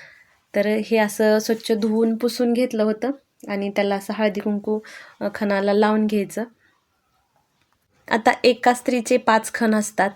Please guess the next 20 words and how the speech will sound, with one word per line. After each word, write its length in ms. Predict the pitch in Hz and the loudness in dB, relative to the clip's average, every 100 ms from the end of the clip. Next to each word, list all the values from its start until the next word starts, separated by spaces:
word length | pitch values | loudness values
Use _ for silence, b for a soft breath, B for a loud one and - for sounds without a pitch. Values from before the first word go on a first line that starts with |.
| - | -8
मग 160 | 196 | -6
आता 160 | 196 190 202 | -4 -2 -2
तुमच्या 240 | 208 202 | 0 2
घरामध्ये 440 | 196 202 202 196 196 | 2 2 0 0 0
दोन 300 | 202 208 208 | 2 2 2
असतील 480 | 208 - 208 196 | -2 -2 -2 0
तर 100 | 202 | -2
तुम्ही 260 | 196 202 196 196 - 185 | -2 -4 -6 -8 -6 -2
दोघींचे 500 | 202 196 196 208 208 202 | 0 0 -4 -2 -2 -2
असे 220 | 202 214 | -2 -2
दहा 220 | 214 214 | -2 -2
घ्यायचे 420 | 202 202 196 - 208 B B B B | 0 -2 -2 -4 -6 B B B B
किंवा 160 | 226 214 226 | 2 2 2
तीन 160 | 226 | 2
असतील 360 | 220 - 208 196 | 0 0 -2 0
तर 80 | 208 | 0
मग 160 | 208 | 0
तुम्ही 220 | 208 208 | -2 -2
पंधरा 400 | 208 226 208 196 | 0 0 2 2
घ्यायचे. 400 | 190 208 190 214 | 0 -2 -4 -6